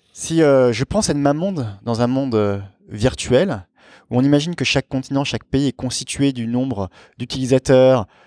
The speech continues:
de LinkedIn, de Facebook, euh, d'Office trois cent soixante-cinq, euh, ou autres services, je suis sur un monde où les frontières sont à géométrie variable permanente, et un monde pour lequel on, on peut dire qu'aucune boussole n'a véritablement été inventée.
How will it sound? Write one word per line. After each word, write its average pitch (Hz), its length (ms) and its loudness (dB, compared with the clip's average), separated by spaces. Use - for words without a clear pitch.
de 107 80 -4
LinkedIn, 127 460 -2
de 107 100 -2
Facebook, 113 720 0
euh, 98 120 0
d'Office 107 280 -2
trois 113 120 -2
cent 117 120 -6
soixante-cinq, 120 600 -4
euh, 101 100 -4
ou 110 120 -2
autres 117 120 -2
services, 117 480 -2
je - 120 -14
suis - 140 -8
sur 147 220 2
un 123 120 4
monde 135 440 0
où 139 220 -4
les - 160 0
frontières 165 440 -2
sont - 160 -2
à 113 80 4
géométrie 127 420 -4
variable 117 500 0
permanente, 165 640 0
et - 80 0
un 139 80 6
monde 208 260 0
pour 156 140 4
lequel 190 500 4
on, 127 220 -4
on 139 80 -6
peut 156 120 0
dire 185 200 0
qu'aucune 170 480 -4
boussole 196 380 2
n'a 147 160 2
véritablement 147 640 0
été 151 180 -4
inventée. 131 480 -2